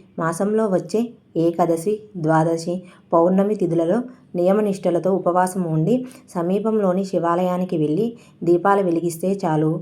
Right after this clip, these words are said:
సంపూర్ణ పుణ్య ఫలితం లభిస్తుంది. ఈ పవిత్రమైన నెలలో ఉదయం బ్రహ్మ ముహూర్తంలోనే దీపారాధన చేయటం అత్యంత శ్రేయస్కరం.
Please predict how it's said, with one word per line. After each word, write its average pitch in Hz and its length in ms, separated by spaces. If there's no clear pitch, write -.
సంపూర్ణ 196 520
పుణ్య 180 300
ఫలితం 175 300
లభిస్తుంది. 160 680
ఈ 196 120
పవిత్రమైన 202 680
నెలలో 175 320
ఉదయం 175 320
బ్రహ్మ 175 260
ముహూర్తంలోనే 180 760
దీపారాధన 175 600
చేయటం 180 440
అత్యంత 175 480
శ్రేయస్కరం. 165 680